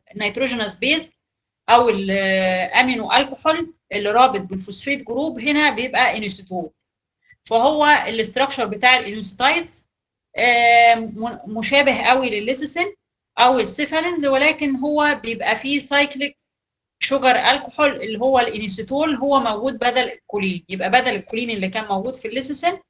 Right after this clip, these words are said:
في عندنا هنا انوسيتول، ده بيبقى، آه، cyclic شوجر alcohol. هنشوف برضو الاستراكشر بتاعه في السلايد الجاي. السورس الانوستايدز ده بيبقى جاي منين او، او موجود فين؟ في البرين تيشوز، في الانسجه اللي موجوده في الايه؟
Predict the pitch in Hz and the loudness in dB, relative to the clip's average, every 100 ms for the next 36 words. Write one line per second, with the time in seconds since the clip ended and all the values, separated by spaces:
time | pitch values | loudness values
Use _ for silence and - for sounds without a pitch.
0 | _ _ - 269 254 233 247 262 233 262 | _ _ -2 2 2 2 0 -2 -2 2
1 | 277 - 214 214 190 190 190 170 - - | 2 0 -4 -6 -6 -6 -6 -6 -8 0
2 | 226 269 214 254 262 240 - - 185 185 | 4 4 2 -6 0 0 0 0 0 2
3 | 190 185 190 269 262 254 269 - _ _ | 2 0 2 2 2 -2 -4 -4 _ _
4 | _ - 262 240 214 - 208 190 - 156 | _ -6 0 2 2 2 0 -2 -12 -14
5 | _ _ _ _ _ - 208 262 269 214 | _ _ _ _ _ -8 -6 -4 -4 2
6 | 247 233 190 190 233 240 208 196 220 240 | 2 2 -4 -4 -4 -4 -6 -4 2 2
7 | 202 196 185 185 185 180 175 175 - 214 | 0 -6 -8 -4 -2 0 -2 -4 0 0
8 | 190 190 170 156 - _ _ _ - 190 | 0 -4 -4 -6 -12 _ _ _ -10 -6
9 | - 311 339 285 226 220 220 220 - 294 | -2 0 0 0 -2 -2 -4 -6 2 2
10 | 254 220 277 269 247 170 208 175 190 254 | 2 0 0 0 -2 2 4 2 4 4
11 | 269 220 226 277 269 - 196 - 185 185 | 4 -2 -2 -2 -2 -4 -4 -2 -4 -2
12 | 185 185 190 190 190 269 - 254 294 285 | -2 -4 -2 -2 -2 -4 -4 0 0 0
13 | 233 220 196 208 254 220 202 185 - - | -2 -4 0 0 0 -2 -6 -6 -10 -10
14 | 190 190 190 247 254 208 190 185 240 240 | -8 -6 -4 0 -2 -2 -4 -4 -4 -4
15 | 226 190 - 208 226 | -4 -10 -8 -4 -4